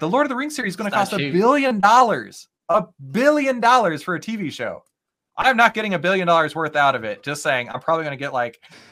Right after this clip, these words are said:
Speaker 1: eight dollars, maybe ten dollars worth out of it.
Speaker 2: Yeah.
Speaker 1: So to, to sink a billion dollars worth into a show that hopefully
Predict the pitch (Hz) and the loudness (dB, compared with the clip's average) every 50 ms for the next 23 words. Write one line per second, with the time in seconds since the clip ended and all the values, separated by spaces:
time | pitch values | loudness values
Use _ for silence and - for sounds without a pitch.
0 | _ - 143 151 156 151 151 147 151 165 170 170 170 160 - - 151 147 143 151 | _ -10 -6 -6 -6 -2 2 2 4 4 4 2 0 -2 -6 -8 -8 -6 -6 -4
1 | 156 156 151 151 147 - 160 160 165 165 160 160 165 170 165 - 151 165 175 170 | -4 -4 -6 -6 -6 -6 -6 -4 -2 0 0 0 0 -2 -4 -8 -8 -8 -6 -4
2 | 156 160 175 185 185 202 202 202 - _ _ _ _ _ _ _ - 120 123 127 | -4 -2 -4 -4 -4 -6 -8 -8 -8 _ _ _ _ _ _ _ -8 -4 -2 -2
3 | 151 - - - 151 143 139 - - _ _ _ _ - - - 165 147 135 - | -2 -2 -4 -6 -6 -6 -6 -8 -10 _ _ _ _ -20 -16 -12 -12 -10 -10 -10
4 | - - 220 220 214 208 151 120 113 - 175 190 196 190 170 143 143 147 160 156 | -10 -8 -8 -8 -6 -6 -8 -8 -8 -6 -6 -4 -4 -4 -2 2 2 2 2 2
5 | 139 127 - - 143 139 131 - 143 143 143 135 127 - - - 170 147 123 117 | 0 -4 -6 -10 -12 -12 -12 -12 -12 -10 -8 -8 -8 -8 -6 -4 -2 -2 -2 -2
6 | 117 113 - 131 123 - - - - 240 269 226 - - 185 165 143 131 127 123 | -4 -2 -2 -2 -2 -4 -10 -12 -10 -10 -10 -10 -12 -8 -6 -4 -4 -4 -6 -12
7 | 123 - | -14 -16